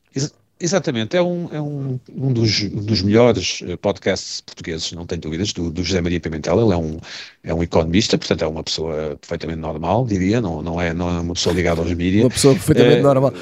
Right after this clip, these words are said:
Speaker 2: Não é como um de
Speaker 1: não,
Speaker 2: nós.
Speaker 1: não é um, não, não é um, ou seja, não é um jornalista, não é um cronista, não é um comentador,
Speaker 2: Sim.
Speaker 1: é um, é um, é um economista, sobretudo alguém muito curioso,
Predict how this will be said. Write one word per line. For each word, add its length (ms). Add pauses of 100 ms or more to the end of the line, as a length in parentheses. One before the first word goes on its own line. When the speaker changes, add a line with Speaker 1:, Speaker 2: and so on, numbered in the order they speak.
(140)
Speaker 2:
Não 120
é 40
como 220
um 40
de 80
Speaker 1:
não, 80
Speaker 2:
nós. 200
Speaker 1:
não 80
é 100
um, 420 (420)
não, 220
não 160
é 40
um, 220
ou 80
seja, 260
não 160
é 60
um 200
jornalista, 520
não 180
é 60
um 280
cronista, 460
não 140
é 80
um 80
comentador, 480
Speaker 2:
Sim. 40
Speaker 1:
é 40
um, 180
é 60
um, 120 (220)
é 60
um 100
economista, 500
sobretudo 380
alguém 220
muito 240
curioso, 580